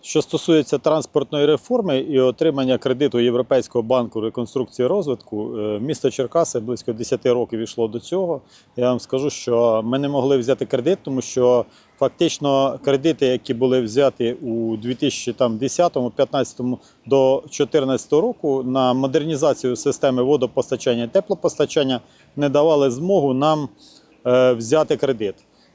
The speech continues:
Е, коли Міністерство фінансів дало нам позитивний висновок, е, ми якраз протягом двох років працювали, щоб взяти кредит. Значить, е, хочу наголосити, що шістнадцять мільйонів євро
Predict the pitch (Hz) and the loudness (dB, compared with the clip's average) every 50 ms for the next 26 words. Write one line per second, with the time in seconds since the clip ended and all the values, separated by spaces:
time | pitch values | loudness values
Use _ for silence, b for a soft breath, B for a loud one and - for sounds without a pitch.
0 | b _ 113 110 110 113 113 113 117 117 110 - - 151 165 196 202 196 190 175 | b _ -4 0 0 2 2 4 2 2 0 2 2 2 4 4 4 4 4 2
1 | 151 156 147 156 170 160 - 185 170 147 - 143 131 - 147 151 147 135 120 113 | 2 0 -4 -4 -4 -2 0 0 -2 0 -2 -4 -4 -4 -2 0 2 2 0 0
2 | - 120 104 107 131 139 143 147 143 135 120 120 113 - - 147 127 131 147 120 | -2 -6 -2 0 2 2 4 4 4 2 2 0 -4 -2 0 0 2 2 0 2
3 | - 156 139 120 123 120 123 143 196 233 - - 202 170 151 143 - - 131 120 | 2 2 2 2 2 0 2 4 2 2 2 0 0 0 0 0 0 -2 -4 -2
4 | 117 117 117 117 117 117 117 117 117 117 117 113 113 113 120 139 160 165 160 156 | 0 0 2 2 2 2 2 2 2 2 2 2 0 0 0 0 0 0 2 2
5 | 151 147 139 139 127 113 - b b b b b _ 135 135 123 - 151 143 147 | 2 2 2 2 0 -2 -4 b b b b b _ 0 0 2 2 2 4 4
6 | 139 131 - - - - - 160 151 - 135 110 117 127 120 110 120 139 147 - | 4 2 0 -2 -6 -2 -2 -2 0 2 0 0 0 -2 -4 -4 -2 0 0 0
7 | - 123 127 117 - 147 131 110 - - 135 131 - - 151 139 139 147 131 117 | 2 0 -2 -2 -2 -2 -2 -2 -2 -2 -2 -2 -2 -2 -2 2 2 4 4 4
8 | 110 110 - - - 117 107 117 120 135 123 - 127 110 - 135 139 135 175 214 | 2 0 -2 -4 -8 -10 -8 -2 0 0 0 0 -4 -4 -2 -2 0 2 2 2
9 | 233 - _ b b b b b b _ 117 110 135 160 165 - - 160 139 - | 2 0 _ b b b b b b _ -6 -2 -2 0 0 0 0 -2 -2 0
10 | - 131 131 135 131 131 135 135 127 - - 202 208 - 196 180 170 147 160 160 | 0 0 2 4 4 4 4 4 2 2 2 0 0 0 0 0 2 2 2 4
11 | 160 151 - - 120 104 - - 104 - - - 104 - - - 160 156 - - | 2 2 0 -2 -4 -6 -6 -8 -12 -12 -12 -12 -12 -10 -4 -2 -2 -2 0 0
12 | 226 214 180 - - 135 - 143 135 139 143 151 160 160 151 135 117 107 104 101 | 0 0 0 0 -2 -6 -6 -6 -6 -4 -2 0 0 2 2 2 0 0 -4 -4
13 | 107 117 131 151 156 139 113 101 101 98 | -4 -2 0 2 4 4 2 2 -2 -4